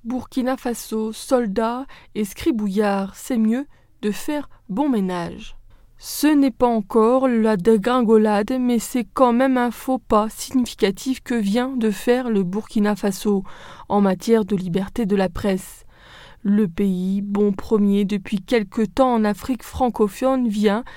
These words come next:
de chuter de quatre marches dans le dernier rapport de Reporters sans frontières, passant du trente-septième au quarante et unième rang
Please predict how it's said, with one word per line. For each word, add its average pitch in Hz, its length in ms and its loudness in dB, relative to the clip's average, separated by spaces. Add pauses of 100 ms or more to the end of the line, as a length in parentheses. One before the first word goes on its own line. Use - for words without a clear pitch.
(260)
de 240 160 0
chuter 233 460 -2
de 226 180 0
quatre 285 520 0
marches 196 440 0
dans 262 220 4
le 233 160 0
dernier 226 440 2
rapport 214 680 -2
de 196 120 0
Reporters 202 640 0
sans 254 200 -4
frontières, 202 720 -2 (540)
passant 202 540 0
du 185 160 -4
trente-septième 208 880 -4
au 214 160 4
quarante 262 560 0
et 226 40 0
unième 196 380 2
rang 233 300 -2